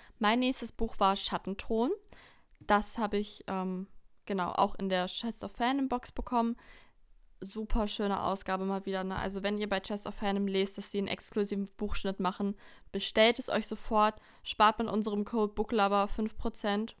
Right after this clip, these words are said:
booklover fünf, fünf Prozent. Und holt euch die Chest of Fandom Special Editions mit Buchschnitt. Es ist einfach, der Buchschnitt ist immer so göttlich. Auf jeden Fall hat mir Schattenthron gut gefallen.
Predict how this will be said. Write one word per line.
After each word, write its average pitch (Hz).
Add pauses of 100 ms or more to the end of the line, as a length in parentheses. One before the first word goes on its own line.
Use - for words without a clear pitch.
(140)
booklover 175
fünf, 269 (960)
fünf 214
Prozent. - (1500)
Und 214
holt 226
euch 202
die 202
Chest 208
of 208
Fandom 196
Special 196
Editions 196
mit 185
Buchschnitt. 185
Es 190
ist -
einfach, 185 (720)
der 196
Buchschnitt 190
ist -
immer 190
so 190
göttlich. 180 (880)
Auf 226
jeden 285
Fall 262
hat 233
mir 220
Schattenthron 208
gut 285
gefallen. 349